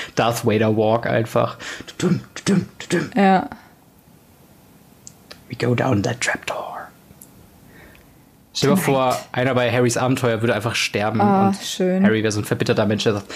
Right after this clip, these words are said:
Speaker 2: Krass.
Speaker 1: „Boah, hätte ich dir doch nicht diese ganzen Conspiracies irgendwie versucht aufzudecken. Hätte ich doch einfach nur im Unterricht gewesen.“
Speaker 2: <laughs>
Speaker 1: Dann wäre Hermine nicht gestorben, so
Speaker 2: Ja,
Speaker 1: auf, äh,
Speaker 2: true.
Speaker 1: bei der Beerdigung so.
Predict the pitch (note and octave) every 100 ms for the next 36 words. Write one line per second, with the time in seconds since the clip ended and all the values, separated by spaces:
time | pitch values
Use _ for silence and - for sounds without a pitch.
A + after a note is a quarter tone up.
0 | - - - - - G3+ B2+ - - D3+
1 | C3 B2+ C#3 - D3 C3+ C#3 C#3+ - C#3+
2 | C#3 C#3 - D#3+ D#3+ - D3 B2+ C#3+ C3+
3 | B2+ B2+ B2 - - - C3+ C3+ B2+ C3
4 | B2+ - D3+ D#3+ F#3 D#3+ G3 G3+ F3 F#3+
5 | G3 G3 G3 C#3+ - A#2 A2+ D4 E4+ D#4+
6 | F#4 G#4 A4+ - F#4 - _ - - -
7 | C3 D3 E3+ E3 E3+ G#3 E3 D4 D#3 -
8 | D3 C#3 C3+ C3 B2 G2 F#3+ G#2 - G2+
9 | A2+ - F2 A2+ A#2+ B2+ C3 B2+ C3